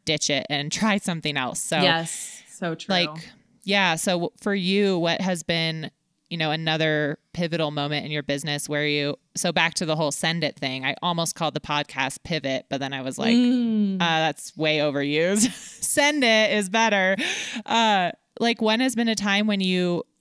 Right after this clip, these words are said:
Speaker 1: have totally said, "All right, this isn't working. I'm going in this direction and I'm going all in and there's no other alternative"?
Speaker 2: Oof. Yeah. Oh,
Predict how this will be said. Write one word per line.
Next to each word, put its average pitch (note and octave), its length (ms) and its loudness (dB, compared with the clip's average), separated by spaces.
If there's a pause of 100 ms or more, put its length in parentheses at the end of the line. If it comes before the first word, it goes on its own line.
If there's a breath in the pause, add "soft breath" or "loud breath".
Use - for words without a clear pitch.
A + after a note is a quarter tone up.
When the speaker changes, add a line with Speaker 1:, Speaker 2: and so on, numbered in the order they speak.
(140)
Speaker 1:
have F3+ 460 -2
totally F#3 800 0
said, E3 420 0
"All G3+ 100 0
right, A#3 380 0
this F3+ 220 0
isn't B3 240 0
working. A#3 520 0
I'm F3 160 -2
going F3+ 300 2
in G3 100 0
this E3+ 160 -2
direction D#3+ 460 -2
and D#3 160 -4
I'm D#3 140 -2
going D3 280 0 (160)
all D3 440 0
in E3 460 -2
and D#3 160 -6
there's D3+ 200 -2
no D3+ 240 0
other C#3+ 240 0
alternative"? B2 720 -8 (200)
Speaker 2:
Oof. F#3 380 0 (240 loud breath)
Yeah. D#3+ 460 0 (100)
Oh, D3+ 280 -8